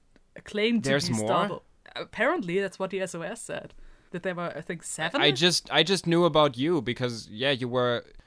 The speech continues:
Speaker 2: you were on that podcast and there was the live stream. I, I didn't know that there was, there was more.
Speaker 1: Apparently.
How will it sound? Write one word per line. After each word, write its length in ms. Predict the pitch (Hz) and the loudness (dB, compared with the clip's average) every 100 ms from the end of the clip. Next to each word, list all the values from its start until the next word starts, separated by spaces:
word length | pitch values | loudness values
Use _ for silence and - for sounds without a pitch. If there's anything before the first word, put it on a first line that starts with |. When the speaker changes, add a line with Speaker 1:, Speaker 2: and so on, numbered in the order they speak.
| _ | _
Speaker 2:
you 100 | 127 | 0
were 80 | 139 | 4
on 100 | 131 | 4
that 180 | 120 - | 2 2
podcast 800 | 156 156 - 147 143 143 139 - | 2 2 2 0 2 2 -2 -8
and 100 | 123 | -4
there 120 | 123 | -4
was 120 | 120 | -4
the 60 | 117 | -4
live 240 | 120 139 | 0 0
stream. 540 | 131 - 139 139 135 110 | -2 -4 -2 -2 -4 -6
I, 260 | 127 139 127 | -4 -6 -4
I 140 | 131 143 | -4 -4
didn't 360 | 127 156 160 | -4 -2 0
know 120 | 139 | 2
that 160 | 135 120 | 0 0
there 140 | 127 | -2
was, 260 | 117 110 - _ - _ - _ - | -2 -4 -8 _ -20 _ -20 _ -2
there 140 | 156 | 2
was 200 | 185 - | 2 2
more. 540 | 113 104 107 135 190 180 | -2 0 2 2 0 -4
Speaker 1:
Apparently. 840 | 175 - 160 370 359 143 175 | -10 -6 -4 -4 -8 -10 -10